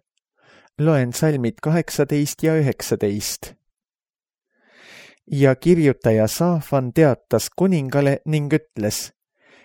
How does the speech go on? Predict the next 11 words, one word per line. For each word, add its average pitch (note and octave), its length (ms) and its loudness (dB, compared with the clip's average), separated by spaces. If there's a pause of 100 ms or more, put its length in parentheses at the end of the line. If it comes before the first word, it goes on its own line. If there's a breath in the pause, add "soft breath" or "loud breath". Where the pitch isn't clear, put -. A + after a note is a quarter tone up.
(180 soft breath)
„Preester D3+ 580 2
Hilkia C#3+ 680 2
andis C3+ 420 0
mulle E3 300 2
raamatu.“ A#2+ 580 0 (840 soft breath)
Ja B2 260 4
Saafan C#3 640 -4
luges C#3 340 -2
sellest A#2 460 0
kuningale D#3 560 0
ette. - 500 -4